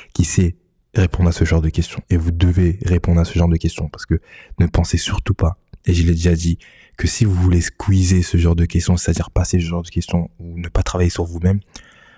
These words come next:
bah, je suis très ravi de vous dire que quand vous allez avoir des choses, bah, en fait, c'est comme les joueurs de loto qui, qui gagnent du jour au lendemain. Vous allez avoir ce que vous allez avoir,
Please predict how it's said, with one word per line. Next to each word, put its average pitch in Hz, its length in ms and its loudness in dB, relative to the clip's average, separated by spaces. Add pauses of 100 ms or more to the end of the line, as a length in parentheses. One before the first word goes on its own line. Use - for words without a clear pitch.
(120)
bah, 82 180 0 (120)
je - 80 -16
suis - 120 -10
très - 160 2
ravi 98 260 4
de 92 60 2
vous 87 120 4
dire 87 240 2
que - 100 -4 (260)
quand 95 140 4
vous 87 160 2
allez 87 100 4
avoir 85 280 2
des 85 100 0
choses, 85 360 0 (640)
bah, 87 140 2
en 85 60 0
fait, 90 220 0
c'est - 120 -4
comme 87 180 2
les 85 80 4
joueurs 85 180 4
de 85 80 2
loto 85 360 2 (120)
qui, 82 340 -4
qui - 220 -10
gagnent 87 280 2
du 85 40 2
jour 85 140 0
au 85 100 4
lendemain. 98 300 4 (1600)
Vous 90 100 0
allez 82 120 2
avoir 85 240 2
ce - 80 -6
que - 80 0
vous 82 140 2
allez 82 140 2
avoir, 82 360 0